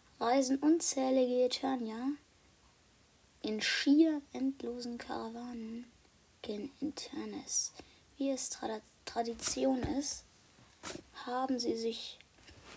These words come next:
aufgemacht, um am Fest aller Feste teilzunehmen.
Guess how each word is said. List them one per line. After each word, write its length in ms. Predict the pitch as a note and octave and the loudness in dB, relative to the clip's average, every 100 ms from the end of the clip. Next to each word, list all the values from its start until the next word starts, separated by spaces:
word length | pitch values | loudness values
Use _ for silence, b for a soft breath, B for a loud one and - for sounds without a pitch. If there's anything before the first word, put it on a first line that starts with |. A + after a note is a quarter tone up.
| - - - - - - - - - | -20 -20 -20 -20 -20 -20 -20 -20 -10
aufgemacht, 880 | A3+ - - G#3+ A3+ C4+ - - - | -8 -8 -6 -2 0 0 -2 -8 -8
um 180 | G#3 G#3 | -8 -6
am 220 | - - C4+ | -6 -6 -8
Fest 600 | - - C#4 - - - | -10 -4 0 2 0 0
aller 260 | A#3 C#4+ C#4+ | 4 4 4
Feste 520 | - G#3+ - - A3 | 0 -2 -2 -2 -6
teilzunehmen. 760 | - G#3+ G3 - - - - | -4 -4 -4 -6 -6 -8 -8